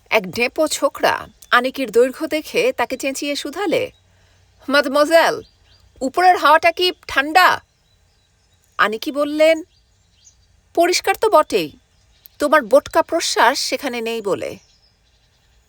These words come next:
আনিকের সঙ্গে আমাদের এতখানি হৃদ্যতা হয়েছিল যে তিনি আমাদের সঙ্গে লজান, মন্ত্র, লুৎসার্ন, ইন্টারলাকেন, জিউরিখ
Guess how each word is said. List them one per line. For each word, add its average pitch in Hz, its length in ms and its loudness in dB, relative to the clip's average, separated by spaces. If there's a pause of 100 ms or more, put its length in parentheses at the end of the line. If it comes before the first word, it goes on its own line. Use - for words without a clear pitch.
(500)
আনিকের 311 420 0
সঙ্গে 466 320 -2
আমাদের 381 320 2
এতখানি 330 440 2
হৃদ্যতা 320 400 -4
হয়েছিল 302 600 -2
যে 254 140 -6
তিনি 262 240 -8
আমাদের 262 300 -6
সঙ্গে 262 500 -4 (420)
লজান, 220 640 2
মন্ত্র, 214 680 0
লুৎসার্ন, 202 680 -4 (120)
ইন্টারলাকেন, 208 880 -4 (280)
জিউরিখ 214 460 2